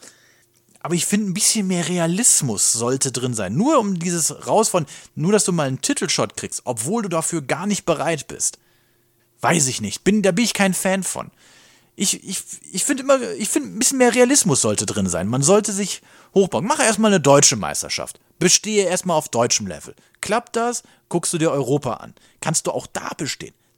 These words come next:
Dann kannst du dir auch Gedanken machen um eine Weltmeisterschaft. Aber so dieses gleich so von deutschem Level direkt so den, so <laughs> einen Pound-for-Pound-Boxer herausfordern wollen, weil man meint,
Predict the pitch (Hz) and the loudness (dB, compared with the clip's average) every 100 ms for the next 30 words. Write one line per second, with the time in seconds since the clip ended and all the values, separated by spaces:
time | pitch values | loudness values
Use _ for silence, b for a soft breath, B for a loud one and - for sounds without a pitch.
0 | - 120 214 330 330 - _ - 208 214 | -8 -4 -4 -4 -8 -14 _ -6 -2 -2
1 | 196 180 170 156 160 151 147 143 143 131 | 0 -2 -2 -4 -6 -4 -6 -6 -8 -10
2 | 117 107 92 67 58 - - - - B | -8 -8 -8 -10 -12 -12 -14 -16 -18 B
3 | B B B - 147 156 160 170 - 170 | B B B 0 4 4 4 0 2 2
4 | 170 156 143 139 131 151 180 160 165 160 | 2 0 0 -2 2 4 4 0 -2 -2
5 | 147 147 170 143 131 123 123 120 b b | -2 -2 -2 -2 0 0 -2 -6 b b
6 | b b 123 131 196 - - 175 82 131 | b b -2 -2 -2 -10 -14 -20 -12 -10
7 | - 175 220 - 131 175 233 240 - - | -4 0 2 2 0 2 0 0 -4 -2
8 | - 107 95 104 - 110 104 98 95 98 | -2 -2 -2 -2 -2 -2 -4 -6 -6 -6
9 | 98 107 117 123 117 123 135 | -4 -6 -4 -6 -4 -4 -4